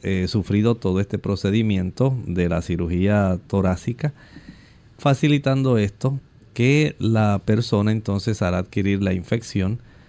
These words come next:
pueda desarrollarse algún tipo de absceso o infección directamente en la zona pulmonar que pueda entonces facilitar el desarrollo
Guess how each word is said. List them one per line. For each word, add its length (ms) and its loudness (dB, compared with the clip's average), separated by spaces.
pueda 260 4
desarrollarse 920 0
algún 300 -4
tipo 360 -2
de 200 0
absceso 720 -2
o 220 0
infección 800 0
directamente 1000 2
en 540 4
la 320 0
zona 400 2
pulmonar 640 2
que 120 2
pueda 240 2
entonces 500 0
facilitar 640 0
el 140 2
desarrollo 720 0